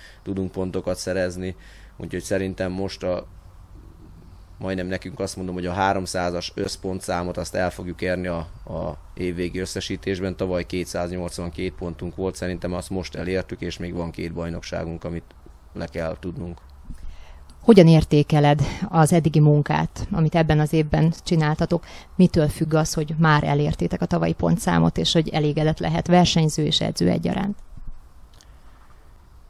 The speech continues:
Speaker 1: Hát, <laughs> az, hogy mitől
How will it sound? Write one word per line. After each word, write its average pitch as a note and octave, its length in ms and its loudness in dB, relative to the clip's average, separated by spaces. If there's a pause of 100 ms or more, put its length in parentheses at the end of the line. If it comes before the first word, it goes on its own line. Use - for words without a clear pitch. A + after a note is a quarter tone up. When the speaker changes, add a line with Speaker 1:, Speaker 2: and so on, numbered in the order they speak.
(1160)
Speaker 1:
Hát, B2+ 280 -2 (320)
<laughs> C3+ 120 2 (720)
az, - 140 -6
hogy G2+ 160 0
mitől A2 460 4